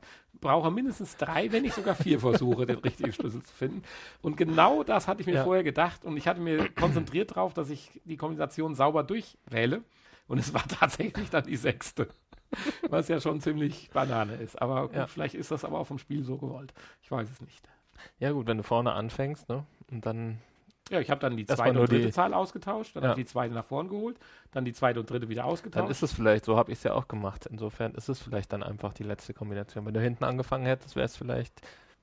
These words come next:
Speaker 2: spiel's noch mal durch und probier's aus.
Speaker 1: Ja, hast recht,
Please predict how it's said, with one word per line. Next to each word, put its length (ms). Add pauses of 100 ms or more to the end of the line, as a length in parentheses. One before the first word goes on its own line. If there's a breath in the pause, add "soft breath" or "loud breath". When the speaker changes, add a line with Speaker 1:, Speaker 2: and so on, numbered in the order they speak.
(100)
Speaker 2:
spiel's 260
noch 140
mal 120
durch 440
und 160
probier's 320
aus. 320 (160)
Speaker 1:
Ja, 180 (260)
hast 220
recht, 240